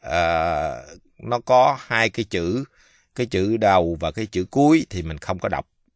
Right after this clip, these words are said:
Chữ H đầu mình không có đọc, làm như là nó không có luôn. Và chữ X ở cuối thì mình cũng không có đọc, cũng như nó không có. Và nó một cái khó khăn thứ nhì nữa là nó có một cái chữ R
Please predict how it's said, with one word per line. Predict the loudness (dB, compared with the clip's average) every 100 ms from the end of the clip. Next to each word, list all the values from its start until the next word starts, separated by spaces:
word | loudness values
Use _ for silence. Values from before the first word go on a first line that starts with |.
| _ _ _
Chữ | -8 0
H | 2 2 -4
đầu | -4 -4 -4
mình | -6
không | -10 -6
có |
đọc, | -4 -6 -8
làm | -10 -6
như | -6
là | -6 -6
nó | -6
không | -8
có | 0 2
luôn. | 4 2 -2 _ _ _ _ _
Và | -6 -6
chữ | -4 -6 -4 -2 -2
X | -6 -6
ở | -6 -10 -4
cuối | 2 2 2 -4 -12
thì | -12
mình | -10
cũng | -10 -8
không | -4
có | -2
đọc, | -2 -6 _ _
cũng | -10 -6
như | -4
nó | -6
không | -8 0
có. | 2 2 0 _ _ _ _ _ -8
Và | -2 0 0
nó | -4 -4 -2
một | -2 -2
cái | -4
khó | 0 0
khăn | 2 -2 -2
thứ | -2
nhì | 0 0
nữa | 0 0 2 0
là | -2 -4 -4
nó | -4 -8
có | 0 4 4
một | 0 -8
cái | -8
chữ | -6 -4
R | 0 2 2